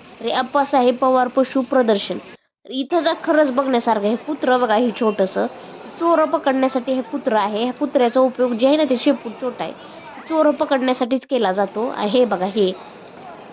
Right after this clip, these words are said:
आणि खरंच ही एकदम, अं, डोकंच लय माइंड भारी असतं त्या कुत्र्याचं. आणि हे पलीकडं एवढं का नाही घरगुती पद्धतीने वापरा येते. तर हे बघा आता ही श-, मेंढ्या आहेत, शेळ्या आहेत आणि हे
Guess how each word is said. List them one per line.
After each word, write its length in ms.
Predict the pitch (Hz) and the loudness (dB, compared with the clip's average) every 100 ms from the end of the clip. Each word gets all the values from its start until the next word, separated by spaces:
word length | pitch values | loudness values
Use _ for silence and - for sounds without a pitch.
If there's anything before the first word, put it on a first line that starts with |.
| - | -20
आणि 280 | - 226 240 240 | -8 -4 -2 0
खरंच 340 | 330 330 320 | 0 0 2
ही 360 | 311 302 294 - - | 4 4 2 0 -8
एकदम, 480 | 233 254 277 277 277 | -6 -2 0 2 4
अं, 380 | 277 269 269 - - - - - | 4 2 0 -4 -14 -20 -20 -18
डोकंच 440 | 220 285 294 359 349 | -2 0 2 0 2
लय 160 | 330 | 4
माइंड 300 | 302 285 285 | 4 4 2
भारी 280 | 247 269 226 | 2 2 4
असतं 280 | 226 220 202 | 2 0 -4
त्या 100 | 196 | -4
कुत्र्याचं. 500 | 254 220 190 180 262 - - - - - | -4 -2 -2 -2 -6 -8 -14 -18 -14 -4
आणि 160 | 214 | 0
हे 100 | 254 | 2
पलीकडं 540 | 240 285 262 254 254 247 | 2 2 0 0 2 2
एवढं 340 | 247 247 226 | 2 2 2
का 100 | 214 | 2
नाही 140 | 226 | 2
घरगुती 460 | 226 285 202 214 220 | 4 2 2 -2 -2
पद्धतीने 440 | 208 208 196 185 | -2 0 0 2
वापरा 360 | 240 294 294 196 | 2 2 2 2
येते. 360 | 185 180 175 - 202 | 2 0 -4 -6 -6
तर 80 | |
हे 160 | 214 262 | -2 0
बघा 380 | 254 233 196 233 - - - - - | 0 0 -2 -4 -6 -16 -20 -20 -16
आता 180 | 208 226 | -10 -4
ही 160 | 233 | -4
श-, 180 | 240 - | -4 -6
मेंढ्या 480 | 262 277 302 269 247 | 2 4 4 4 2
आहेत, 260 | 240 208 226 | 0 0 0
शेळ्या 480 | - 294 262 240 226 | 2 4 4 4 2
आहेत 260 | 220 208 262 - - - - - | 0 -2 -2 -10 -20 -20 -20 -8
आणि 300 | 214 233 240 | -4 0 2
हे 300 | 240 262 302 | 4 4 2